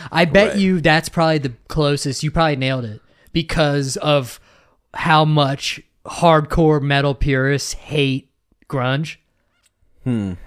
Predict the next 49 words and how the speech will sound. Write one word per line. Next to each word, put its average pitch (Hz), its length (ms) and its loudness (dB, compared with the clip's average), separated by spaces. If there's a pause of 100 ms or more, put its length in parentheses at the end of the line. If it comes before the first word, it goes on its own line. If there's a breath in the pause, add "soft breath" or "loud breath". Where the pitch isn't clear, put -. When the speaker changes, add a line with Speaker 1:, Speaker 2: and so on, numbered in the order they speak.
Speaker 1:
I've 160 180 4
met 190 200 6
a 170 80 4
few 170 360 0
metalheads 156 640 2
that 139 200 0
fucking 139 460 -2
don't 131 380 -4
like 123 320 -6
grunge 123 440 -6
because 147 220 -2
they 147 60 2
Speaker 2:
Right. 147 40 2
Speaker 1:
didn't 147 180 0
like 139 220 0
what 139 100 -2
it 113 160 -6
did 131 200 -4
to, 123 120 -6 (320 loud breath)
I've 147 400 -2
really, 175 240 2
literally 165 400 0
quote 151 320 0
somebody, 139 580 -2 (120)
"I 139 100 0
don't, 156 180 2
I 139 200 -2
never 156 260 2
liked 143 260 0
what 139 120 -4
they 135 100 -4
did 123 300 -2
to 127 100 -6
metal." 113 440 -4 (500 soft breath)
Beca-, 151 140 -2
Speaker 2:
Right. 190 100 0
Speaker 1:
and 160 120 2
I 160 80 2
think 185 320 0
it's, 160 280 -2
uh, 151 100 -6
has 151 300 -2
to 156 80 -4
do 156 180 0
with 143 300 -4 (180 soft breath)
when 143 180 -4
grunge 156 420 0
came 156 260 0
out, 135 480 -2